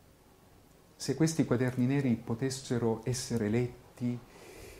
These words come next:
e commentati da Hannah Arendt, da un'ebrea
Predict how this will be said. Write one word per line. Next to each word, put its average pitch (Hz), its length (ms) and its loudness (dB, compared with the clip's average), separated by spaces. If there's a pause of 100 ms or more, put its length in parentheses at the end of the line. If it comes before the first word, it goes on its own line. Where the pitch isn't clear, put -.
(100)
e 110 160 -4
commentati 110 640 0
da 101 120 0
Hannah 98 400 -6
Arendt, - 400 -12 (1120)
da 107 200 2
un'ebrea 139 920 0